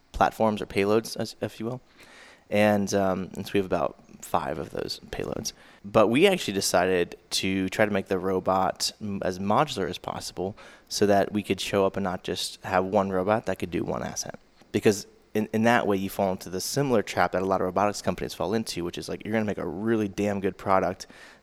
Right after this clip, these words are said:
that is really good at this one specific thing, but what about, like, the th-, the hundred other problems that I have? Like, your ro-, I have to buy, like,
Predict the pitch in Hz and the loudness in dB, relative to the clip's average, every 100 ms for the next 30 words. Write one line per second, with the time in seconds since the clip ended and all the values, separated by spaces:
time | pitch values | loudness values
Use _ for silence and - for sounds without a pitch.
0 | - 92 82 - 98 92 92 - - _ | 0 0 0 -2 2 4 2 -2 -10 _
1 | _ _ _ _ - 123 131 117 110 107 | _ _ _ _ 2 4 6 4 4 2
2 | 110 110 117 113 107 - 110 113 - 107 | 0 2 2 0 -4 -2 -2 -4 -2 -2
3 | 135 190 _ _ _ _ _ - 92 107 | -2 -4 _ _ _ _ _ -4 0 2
4 | 107 104 - 98 101 - - - 101 104 | 4 4 4 0 -4 -6 -12 -4 -2 -2
5 | - - 113 110 107 104 123 123 123 120 | -2 0 4 6 4 4 8 8 8 6
6 | 120 113 110 120 131 120 107 98 98 107 | 6 8 6 8 8 8 6 2 2 4
7 | 110 110 104 107 - 107 107 107 101 - | 6 6 6 4 4 6 8 8 4 2